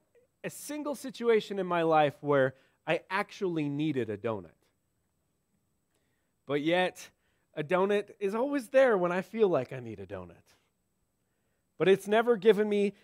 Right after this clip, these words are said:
any nutrients or, um, you know, taken me a place that made me any better than just a donut for the moment, right?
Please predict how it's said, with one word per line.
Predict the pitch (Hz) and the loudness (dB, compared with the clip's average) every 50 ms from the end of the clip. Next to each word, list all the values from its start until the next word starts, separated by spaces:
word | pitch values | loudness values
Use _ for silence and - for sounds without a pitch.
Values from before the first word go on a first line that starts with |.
| _ _ - | _ _ -6
any | 196 220 220 220 220 | -6 -4 -4 -2 -2
nutrients | 196 175 180 196 214 208 - - 214 208 202 202 208 208 208 202 - - - | -2 0 0 0 -2 -2 -4 -6 -4 -2 0 2 2 2 0 -2 -6 -4 0
or, | 180 170 160 160 160 - _ _ _ _ | 2 4 4 2 2 -4 _ _ _ _
um, | - 147 147 143 143 139 139 143 139 143 | -4 -2 0 2 2 0 0 -4 -8 -10
you | 165 160 160 | -8 -4 -2
know, | 151 139 139 143 143 139 151 - _ _ _ _ _ _ _ _ _ _ - - - _ | 0 2 2 2 0 -2 -6 -12 _ _ _ _ _ _ _ _ _ _ -20 -20 -20 _
taken | - - 202 185 - 247 214 | -2 0 0 0 0 -4 -4
me | 208 208 | 0 0
a | 196 185 | 0 0
place | - - 196 190 196 190 190 - | 0 2 4 4 4 4 2 -2
that | - 180 165 - | -4 -8 -6 -4
made | 180 185 208 214 | -4 -2 -2 -2
me | 202 196 190 196 | -2 -2 -2 -2
any | 226 262 302 285 | -2 -2 -4 0
better | 294 269 254 233 196 180 180 175 | 2 4 4 4 4 2 2 0
than | 170 170 170 160 | 0 -2 -2 -2
just | 151 165 156 151 - 170 | -2 -2 -2 -2 -4 -8
a | 156 | -8
donut | 135 113 - 156 143 139 127 120 107 101 - _ _ | -6 -2 0 0 2 2 0 -4 -6 -8 -10 _ _
for | - 117 | -8 -8
the | 117 120 | -6 -2
moment, | 127 147 151 147 123 104 90 - - | 0 0 0 0 0 -4 -8 -12 -10
right? | 98 101 110 131 156 | -6 -6 -4 -4 -6